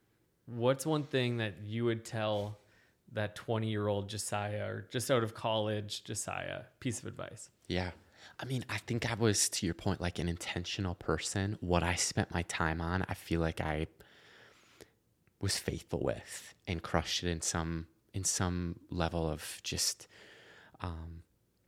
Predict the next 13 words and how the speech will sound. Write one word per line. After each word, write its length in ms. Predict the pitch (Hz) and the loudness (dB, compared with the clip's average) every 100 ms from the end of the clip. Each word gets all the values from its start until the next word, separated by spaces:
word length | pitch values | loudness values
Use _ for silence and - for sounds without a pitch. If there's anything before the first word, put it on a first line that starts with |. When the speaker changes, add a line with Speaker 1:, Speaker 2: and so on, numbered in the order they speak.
| _ _ _ - _ - | _ _ _ -8 _ -2
Speaker 2:
the 100 | 101 | 2
sense. 380 | - 95 95 - | 4 4 2 2
And, 220 | 107 95 - - - | 0 0 -4 -10 -2
but 240 | 101 - | -2 0
here's 280 | - 113 113 | 2 2 4
what 80 | 101 | 0
I 100 | 90 | 0
would 140 | 85 | -2
say 240 | - - - _ _ _ - - - - - | -2 -4 -8 _ _ _ -20 -20 -20 -16 -6
is 420 | 95 85 80 - - | -2 -2 -2 -4 -4
become 840 | - 90 - - - 82 85 107 123 _ _ _ _ _ _ - - | -8 -6 -6 -6 -6 -6 -4 -6 -8 _ _ _ _ _ _ -20 -16
fanatically 1000 | - - 95 85 80 76 80 85 - 90 | -10 -2 0 0 -2 -2 -2 -4 -4 -2
disciplined. 680 | - 76 - - - - - | -2 0 0 -2 -4 -8 -14